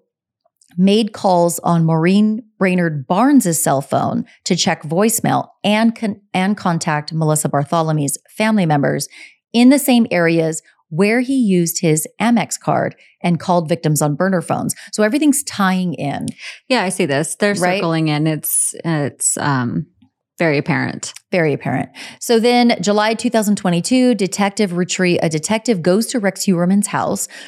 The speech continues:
Speaker 1: retrieves eleven bottles from the trash can of Rex's home.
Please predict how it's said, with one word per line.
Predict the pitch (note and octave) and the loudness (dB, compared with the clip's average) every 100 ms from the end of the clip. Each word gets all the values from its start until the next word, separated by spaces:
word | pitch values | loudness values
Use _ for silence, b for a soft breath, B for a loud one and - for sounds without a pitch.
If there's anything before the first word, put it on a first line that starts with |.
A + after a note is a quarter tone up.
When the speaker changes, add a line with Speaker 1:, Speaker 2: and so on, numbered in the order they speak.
| B | B
Speaker 1:
retrieves | F#3+ - G3+ F#3+ F#3 - | -2 0 0 2 0 0
eleven | E3+ D#3+ F3+ B3+ A#3 | -2 0 2 4 4
bottles | F3+ D#3+ D#3 D3+ - | 4 0 -2 -8 -10
from | - D#3+ F#3+ | -4 -2 0
the | |
trash | A#3+ G3+ D3+ - | -2 -2 -4 -4
can | - C3+ D3 F#3 G#3+ B B B | 0 2 2 0 -2 B B B
of | E3 D3 | -2 0
Rex's | D#3+ - G3 | -2 -2 -4
home. | - E3+ D3+ D3 | 0 2 2 -2